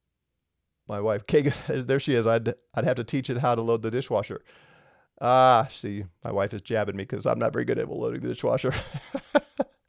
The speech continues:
But we'll train it, and then, uh, then I won't have to worry about it. But even Caitlin's statement, think about that. You can choose. Maybe you choose. Maybe you want to,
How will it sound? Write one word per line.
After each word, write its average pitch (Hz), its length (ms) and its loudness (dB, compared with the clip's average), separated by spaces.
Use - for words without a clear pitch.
But 127 140 -2
we'll 123 200 -2
train 185 320 0
it, 131 160 2
and 120 180 -6
then, 120 240 -4
uh, 107 240 2
then 117 100 -10
I 117 60 -4
won't 113 140 -4
have - 80 -8
to - 80 -8
worry 113 100 -2
about 98 160 -4
it. - 120 -14
But - 300 8
even 175 240 2
Caitlin's 185 360 2
statement, 117 360 0
think 143 180 0
about 135 200 2
that. 139 280 2
You 165 180 -6
can 113 360 -4
choose. 196 600 -4
Maybe 196 220 0
you 190 100 -4
choose. 196 320 -6
Maybe 175 200 0
you 175 120 -2
want 156 460 2
to, 143 260 -4